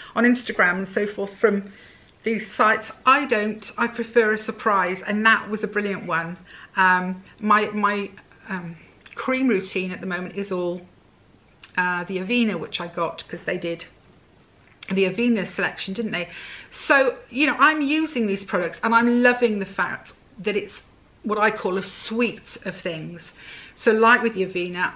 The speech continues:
you know, I've got the serum first, and then I've got the moisturizer, then I've got the mask if I want to, then I've got the nighttime. I think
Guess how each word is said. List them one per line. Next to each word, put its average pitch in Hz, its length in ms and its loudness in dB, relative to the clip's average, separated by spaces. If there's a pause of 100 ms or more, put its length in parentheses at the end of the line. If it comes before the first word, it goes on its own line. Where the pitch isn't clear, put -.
you 202 120 -4
know, 180 280 -4
I've 190 160 -6
got - 180 -8
the 220 80 -2
serum 190 480 2
first, 190 640 -2
and 208 140 -2
then 190 140 -4
I've 202 140 -4
got - 120 -8
the 233 60 -2
moisturizer, 196 760 -2
then 185 140 -2
I've 190 120 -4
got - 120 -8
the 208 60 -6
mask 208 500 2
if 196 140 -6
I 202 40 -4
want 190 260 -4
to, 196 100 -6
then 196 140 -2
I've 202 120 -4
got - 120 -4
the 214 60 -2
nighttime. 214 760 2 (920)
I 240 100 4
think 269 500 -6